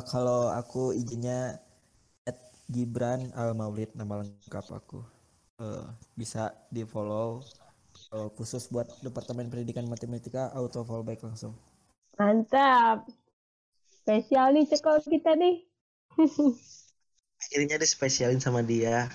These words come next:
Speaker 3: asik.
Speaker 2: Asik.
Speaker 3: Ya,
Speaker 2: Mantap.
Speaker 3: kelihatannya ramah juga gitu Kang Gibran itu udah meng-,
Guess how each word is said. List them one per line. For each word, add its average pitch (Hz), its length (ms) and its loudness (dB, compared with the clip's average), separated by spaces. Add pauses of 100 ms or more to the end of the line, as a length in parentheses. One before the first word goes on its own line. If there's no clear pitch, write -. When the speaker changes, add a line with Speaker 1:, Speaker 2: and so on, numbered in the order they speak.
Speaker 3:
asik. 202 480 -2
Speaker 2:
Asik. 208 1040 4 (1120)
Speaker 3:
Ya, 131 240 2
Speaker 2:
Mantap. - 160 -6
Speaker 3:
kelihatannya 120 500 2 (680)
ramah 135 240 2
juga 151 320 6
gitu 135 160 2
Kang 123 240 0
Gibran 123 360 0
itu 107 280 0
udah 104 160 2
meng-, 107 240 0